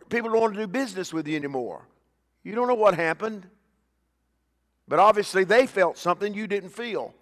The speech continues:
They know something or have believed something that you don't, you're not cognizant of. Are you with me? So it's oftentimes what you see is not what you get.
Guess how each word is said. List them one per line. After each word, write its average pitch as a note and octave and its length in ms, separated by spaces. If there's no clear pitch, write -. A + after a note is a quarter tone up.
They A3 160
know G3 160
something F#3+ 440
or E3+ 180
have D#3+ 180
believed G#3 500
something F3 400
that F3+ 200
you G#3+ 100
don't, F#3+ 220
you're F#3+ 100
not F#3+ 220
cognizant D#3+ 560
of. B2 360
Are B2+ 100
you C3+ 140
with D#3+ 180
me? B2 140
So A3+ 300
it's A3+ 320
oftentimes A#3 880
what F#3 300
you F#3+ 120
see D#3 680
is E3 240
not F#3 260
what D3 240
you C#3+ 140
get. B2+ 340